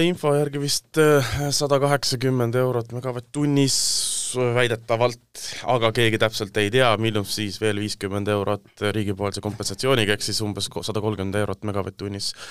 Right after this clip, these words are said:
peaks olema see hind, mida keegi täpselt ei tea. Äh, ütleme märkuse korral, siis salvestame viisteist september, neljapäev kell üksteist viisteist, eks ole,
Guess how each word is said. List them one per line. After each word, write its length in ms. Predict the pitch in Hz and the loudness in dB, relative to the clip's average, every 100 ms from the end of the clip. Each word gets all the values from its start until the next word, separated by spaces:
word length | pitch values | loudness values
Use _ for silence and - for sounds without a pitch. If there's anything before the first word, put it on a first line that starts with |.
| - - - - - | -16 -16 -18 -6 2
peaks 380 | 104 92 - 107 | 2 2 0 0
olema 760 | 101 98 95 95 95 92 92 92 | 2 2 2 -2 -2 -2 -2 -2
see 380 | - 101 98 95 | 0 0 -2 -2
hind, 300 | 107 98 87 | -4 -6 -6
mida 160 | 95 | -6
keegi 220 | 95 98 90 | -4 -4 -4
täpselt 300 | 95 104 - | -6 -8 -4
ei 60 | 104 | -2
tea. 80 | 101 - - - - | -2 -4 -20 -20 -6
Äh, 220 | 117 110 104 - - | 0 0 0 -6 -8
ütleme 260 | 135 127 117 | -6 -2 -2
märkuse 400 | 131 127 107 - | -2 -4 -8 -4
korral, 320 | 135 131 98 | -2 -2 -4
siis 380 | 95 101 - - - _ | -6 -6 -4 -6 -8 _
salvestame 640 | - 151 135 107 - 107 107 | 2 2 2 0 -4 -6 -6
viisteist 360 | 107 123 117 - | -4 -4 -2 -2
september, 440 | - 127 110 95 | 0 0 2 2
neljapäev 500 | 104 110 87 95 90 | 2 2 0 -2 0
kell 120 | 101 107 | -2 -2
üksteist 260 | - 107 | -2 -2
viisteist, 460 | 117 113 123 120 - | 0 2 2 2 0
eks 160 | 95 - | -2 0
ole, 220 | 98 | 2